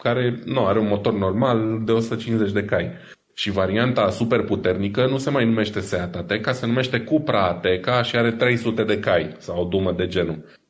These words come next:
Și s-ar părea că ăștia de la Seat vor ca modelele lor electrice să înceapă tot așa pe, pe, uh, marca asta, Cupra.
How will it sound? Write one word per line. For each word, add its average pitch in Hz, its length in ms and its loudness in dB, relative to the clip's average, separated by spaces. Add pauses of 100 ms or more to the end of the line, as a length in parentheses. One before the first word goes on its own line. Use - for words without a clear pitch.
(140)
Și 101 320 -2
s-ar 101 220 0
părea 107 320 0
că 110 180 -2 (360)
ăștia 110 260 -2
de 101 60 2
la 98 140 0
Seat 110 240 -2
vor 110 260 0
ca 101 500 0 (260)
modelele 101 420 0
lor 101 200 2
electrice 104 400 -2
să 107 140 -2
înceapă 110 320 0
tot 110 200 -2
așa 92 180 -2
pe, 87 200 -2 (240)
pe, 87 560 2
uh, 85 300 -4
marca 85 280 -2
asta, 85 240 -8
Cupra. 82 440 -10